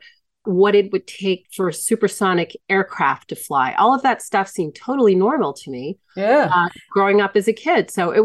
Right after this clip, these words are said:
Speaker 1: it was really fortunate. And, you know, as, as, uh, part of that, we got to know some of the astronauts, including our fellow board member at Terra Alpha, Charlie Bolden.
Speaker 2: Yeah.
Speaker 1: And, uh, Leland Melvin, another one who used to play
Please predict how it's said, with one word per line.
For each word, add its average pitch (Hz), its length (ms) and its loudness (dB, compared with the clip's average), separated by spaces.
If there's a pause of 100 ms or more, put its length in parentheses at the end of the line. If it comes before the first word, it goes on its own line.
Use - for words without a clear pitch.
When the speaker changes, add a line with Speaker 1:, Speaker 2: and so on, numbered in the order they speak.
(100)
Speaker 1:
it 247 40 4
was 240 200 -2
really 262 200 2
fortunate. 240 640 -4
And, 180 260 0
you 190 60 6
know, 190 260 2
as, 175 280 -2
as, - 520 -8
uh, - 220 -8
part 208 240 0
of 233 120 2
that, 143 340 2 (360)
we 190 360 4
got 175 320 0
to - 120 -10
know 156 540 -2 (120)
some 180 220 -4
of 190 60 2
the 190 120 6
astronauts, 175 600 0
including 190 380 2
our 170 120 4
fellow 175 640 0 (140)
board 185 240 2
member 156 460 0
at - 180 -8
Terra 147 260 -2
Alpha, 147 440 -2
Charlie 170 340 0
Bolden. 170 560 0 (160)
Speaker 2:
Yeah. 233 280 2 (920)
Speaker 1:
And, 156 400 0
uh, 151 140 2
Leland 190 440 6
Melvin, 175 460 2
another 165 420 -2
one 160 300 0
who 180 160 -4
used 151 380 -10
to 160 80 -6
play 160 380 2